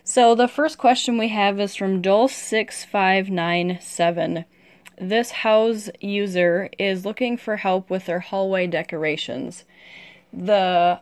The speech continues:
hallway is, it looks like a very historic room. I'm new to this, so I will, I will try to figure out how to get that so you are able to see that as well.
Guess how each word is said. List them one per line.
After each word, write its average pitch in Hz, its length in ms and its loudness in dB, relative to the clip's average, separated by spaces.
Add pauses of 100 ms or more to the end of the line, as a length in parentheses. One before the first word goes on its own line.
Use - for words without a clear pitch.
(100)
hallway 220 1000 2
is, 185 640 -2 (800)
it - 60 -4
looks 240 460 -2
like 220 160 0
a 202 80 0
very 202 420 0
historic 156 800 -4 (180)
room. 165 480 -6 (960)
I'm 190 180 0
new 277 200 4
to 196 120 -4
this, 165 260 0
so 208 120 2
I 196 60 6
will, 185 260 2
I 190 140 0
will 180 140 -2
try 208 260 -2
to 190 160 -8
figure 185 260 -2
out 170 200 -2
how 190 320 -2
to 185 180 -8
get 160 420 -2 (240)
that 170 480 -4
so - 160 -10
you 175 300 -2
are 160 180 -2
able 170 280 -6
to - 140 -14
see 175 200 -10
that 165 180 -8
as 160 160 -10
well. 160 320 -8